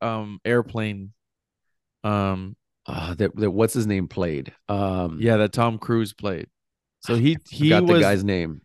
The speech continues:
Speaker 1: he was the
Speaker 2: C I A, baby.
Speaker 1: Arkansas, he was an
Speaker 2: C I A.
Speaker 1: Arkansas govern-,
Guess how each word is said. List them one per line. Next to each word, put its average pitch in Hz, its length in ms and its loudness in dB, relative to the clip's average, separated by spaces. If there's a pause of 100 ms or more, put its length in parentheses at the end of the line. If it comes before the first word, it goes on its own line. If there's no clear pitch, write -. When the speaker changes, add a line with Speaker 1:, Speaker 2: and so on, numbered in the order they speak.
Speaker 1:
he 139 140 2
was 151 200 4
the - 60 4
Speaker 2:
C 107 120 4
I 156 140 8
A, 165 60 6
baby. 113 420 4
Speaker 1:
Arkansas, 117 400 0 (140)
he 123 160 -4
was 123 160 4
an 123 80 4
Speaker 2:
C 143 60 4
I 139 40 4
A. - 20 4
Speaker 1:
Arkansas 113 1000 -2 (840)
govern-, 101 800 0